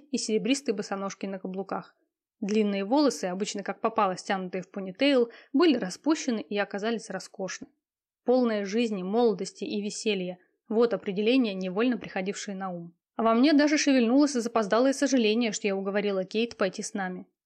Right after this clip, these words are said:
Но эта мысль была некорректной, и я ее подавила. Роб, остановившийся в дешевой гостинице неподалеку, приехал с десятиминутным опозданием, явно не усвоив урок с прошлого визита.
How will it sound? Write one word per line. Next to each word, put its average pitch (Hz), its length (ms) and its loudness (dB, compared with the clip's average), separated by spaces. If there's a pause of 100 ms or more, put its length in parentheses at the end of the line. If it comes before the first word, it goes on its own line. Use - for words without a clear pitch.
Но 254 140 4
эта 240 180 2
мысль 247 280 2
была 226 220 2
некорректной, 226 840 -2
и 220 100 2
я 208 140 4
ее 202 160 0
подавила. 190 500 -4 (640)
Роб, 330 360 2
остановившийся 247 680 2
в 202 60 -6
дешевой 220 340 0
гостинице 208 520 -2
неподалеку, 214 580 0
приехал 262 500 2
с 208 60 -2
десятиминутным 220 680 -2
опозданием, 262 640 4 (140)
явно 285 340 4
не 220 140 2
усвоив 233 420 0
урок 202 220 -2
с - 60 -16
прошлого 190 440 -6
визита. 180 420 -10